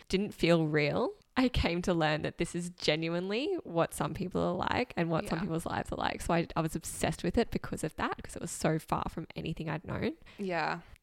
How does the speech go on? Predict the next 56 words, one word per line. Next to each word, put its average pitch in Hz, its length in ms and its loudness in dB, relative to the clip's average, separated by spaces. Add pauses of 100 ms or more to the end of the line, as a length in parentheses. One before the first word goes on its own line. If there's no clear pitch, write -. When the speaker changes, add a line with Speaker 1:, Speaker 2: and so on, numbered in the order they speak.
Speaker 1:
You 165 120 4
used 208 180 2
the 185 80 -2
word 165 160 4 (160)
aspirational. - 680 -2
It - 140 0
was 190 320 -2
aspirational. - 520 -6
Speaker 2:
It 294 100 6
was. 311 240 6
It 254 80 -2
totally 269 340 2
was. 190 580 2
Speaker 1:
Something 233 360 0
about 220 220 -2
the 214 60 -2
glitz - 300 -4
of 185 80 -4
it 202 60 -4
all. 233 360 0 (120)
Speaker 2:
Yeah. 165 340 -2
Speaker 1:
I 180 120 2
wanted 170 260 2
that. 170 240 0 (120)
It 180 100 2
was 175 140 0
scandalous. 196 800 -2 (180)
Speaker 2:
Obviously 226 280 0
not 233 140 4
all 214 40 2
the 196 80 0
bad 151 280 0
parts. - 280 -4
Like, 175 140 -8
a 175 40 -4
lot 180 120 0
of 180 140 -4
Speaker 1:
Not 220 100 0
the 175 60 2
Speaker 2:
other 175 160 4
Speaker 1:
bad - 120 -2
Speaker 2:
bad - 100 -4
Speaker 1:
parts. 151 220 4
Speaker 2:
shit - 220 -2
went 147 140 -4
on 147 260 0
as 180 120 -6
well. 165 220 0
But 165 300 0
all 214 220 4
of 226 100 -2
the 247 80 6
good, 185 400 0
yeah, 170 100 2
the 165 100 -4
fashion, 180 840 0